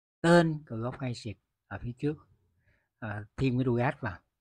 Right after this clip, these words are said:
Ở ví dụ đây chúng ta có đọc là methyl, à, báo trước ba C là chúng ta là methyl review này nha.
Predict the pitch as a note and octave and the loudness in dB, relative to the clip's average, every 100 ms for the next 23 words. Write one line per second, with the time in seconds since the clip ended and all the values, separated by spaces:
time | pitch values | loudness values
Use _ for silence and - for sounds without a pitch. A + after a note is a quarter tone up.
0 | _ _ _ _ _ _ A2+ A#2 C#3+ A#2 | _ _ _ _ _ _ -6 0 0 2
1 | A#2+ A#2 B2+ C3 A#2 B2 B2+ A2+ - G#2+ | 2 2 2 0 0 0 0 -2 -4 -6
2 | G#2+ A#2+ A#2+ C#3 C#3 B2+ _ - A2+ G2+ | -4 -2 0 2 2 0 _ -10 -8 -6
3 | G#2+ A#2+ - F#3 - B2+ A#2+ - B2 A#2 | -4 -4 -2 -4 -2 -4 -4 -2 -2 -2
4 | G#2 B2+ B2+ A#2+ A2 G#2 G2+ A2 - B2 | -4 -8 -6 -4 -4 -4 -6 -8 -4 -4
5 | A#2+ - _ - G2+ G#2+ G#2+ A#2 A2 _ | -4 -8 _ -12 -10 -8 -4 -4 -4 _
6 | _ _ _ _ - C3+ B2 | _ _ _ _ -2 0 0